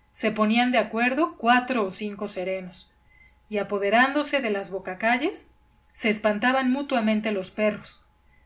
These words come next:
de modo que por, por cualquier lado que quisieran huir, recibían terribles golpes o heridas con un lanzón corto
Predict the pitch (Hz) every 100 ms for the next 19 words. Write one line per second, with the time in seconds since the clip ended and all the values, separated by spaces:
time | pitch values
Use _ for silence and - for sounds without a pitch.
0 | _ - 202 226 240 233 220 196 185 -
1 | 226 - 220 196 202 - 269 294 277 262
2 | 202 190 185 - _ _ - 214 202 196
3 | 233 233 240 214 208 247 440 - - -
4 | - - 214 196 214 196 247 247 - 208
5 | 208 240 269 302 285 247 214 214 220 254
6 | - - - - 208 208 202 226 262 359
7 | - - - _ - 196 220 269 262 220
8 | 202 220 214 214 220 247 247 311